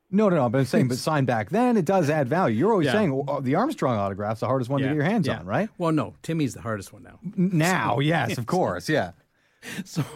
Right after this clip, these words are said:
Speaker 1: So somewhere over a thousand dollars this stick, and
Speaker 2: Yeah.
Speaker 1: maybe much more if you get
Speaker 2: Yeah.
Speaker 1: your eyes on it, you can actually say this was game used or not.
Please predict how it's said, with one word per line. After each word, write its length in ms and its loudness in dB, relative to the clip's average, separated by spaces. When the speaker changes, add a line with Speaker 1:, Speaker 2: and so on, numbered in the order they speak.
Speaker 1:
So 180 0
somewhere 840 2
over 380 2
a 60 0
thousand 420 0
dollars 360 0
this 160 -4
stick, 600 -4
and 180 2
Speaker 2:
Yeah. 140 4
Speaker 1:
maybe 320 2
much 280 0
more 320 2
if 120 -4
you 100 -2
get 120 0
Speaker 2:
Yeah. 80 -2
Speaker 1:
your 120 2
eyes 220 0
on 120 0
it, 80 -4
you 120 -4
can 160 -4
actually 320 -4
say 280 -4
this 220 -6
was 160 -8
game 340 -2
used 340 0
or 140 -4
not. 240 -10